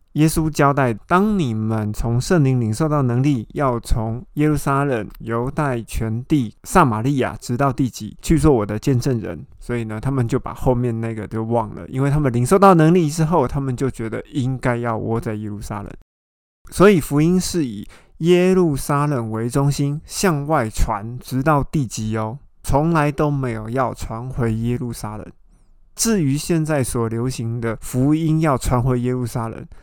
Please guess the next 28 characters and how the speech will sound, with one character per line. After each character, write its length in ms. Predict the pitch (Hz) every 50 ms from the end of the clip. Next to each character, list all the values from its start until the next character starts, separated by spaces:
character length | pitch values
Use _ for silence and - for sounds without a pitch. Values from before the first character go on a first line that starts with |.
| - -
这 220 | - - 151 135 117
绝 220 | - - - 120
对 180 | 113 131 143 139
是 280 | 135 - 151 135 113 -
有 380 | - 120 123 127 117 110 107 110
问 400 | 110 117 139 147 143 139 131 117
题 280 | - - 110 110 107
的。 300 | 110 - - 120 - - - - -
好， 180 | - - 117 113
不 180 | - - 170
管 240 | 143 143 135 131 120
你 120 | 117 117
说 240 | 117 - - 156 151
我 180 | 143 113 107 131
是 180 | - - 139
极 280 | 120 - - - 113 113
端 200 | - 131 131 139
还 140 | 139 - 117
是 140 | - - -
异 160 | 143 131 120
端， 360 | 113 - 120 117 120 120 143 - -
我 180 | - 123 120 120
一 80 | 123 120
定 140 | - 147
要 100 | 147 151
告 180 | 151 156 156 160
诉 200 | 156 175 170 165
你， 200 | 151 131 117 107